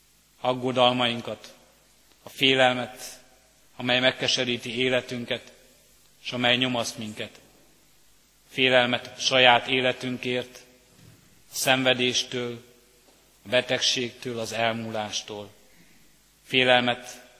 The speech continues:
amikor szeretteinket hordozzuk féltve, értük aggódunk, és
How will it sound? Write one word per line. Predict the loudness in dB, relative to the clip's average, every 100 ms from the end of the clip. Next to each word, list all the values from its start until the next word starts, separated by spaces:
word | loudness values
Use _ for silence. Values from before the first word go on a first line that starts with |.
| _ _
amikor | -10 -8 -4 -2
szeretteinket | 2 4 4 2 -2 -2 -6
hordozzuk | -4 -4 -4 -6 -8 -14
féltve, | -6 -4 -4 -2 -6 -6 -18 -20 _ _ _ _ _
értük | -8 -6 -6 -6
aggódunk, | -4 -4 -4 -6 -6 -8 -10 -18 _ _ _ _ _ _ _ _ _ -16
és | -12